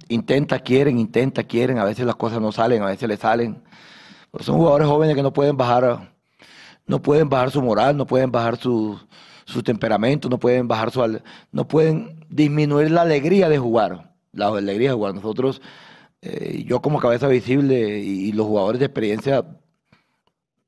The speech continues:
mm, lo apoyamos en lo que más podamos, porque son jugadores jóvenes y, eh, caen un bachecito de eso.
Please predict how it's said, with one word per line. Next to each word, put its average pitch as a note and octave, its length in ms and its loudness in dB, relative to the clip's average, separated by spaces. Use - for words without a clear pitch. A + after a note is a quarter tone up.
mm, - 420 -14
lo B2 80 4
apoyamos A#2 560 0
en A#2+ 180 -2
lo A2+ 120 0
que A2+ 100 -8
más A2 140 -4
podamos, C3 320 2
porque G#2+ 120 -4
son A2+ 80 -4
jugadores B2+ 280 2
jóvenes A2 440 -2
y, G2+ 220 -6
eh, F#2+ 160 -6
caen A2+ 260 -2
un B2 140 -4
bachecito A2+ 480 -4
de D#3+ 80 4
eso. E2+ 220 -6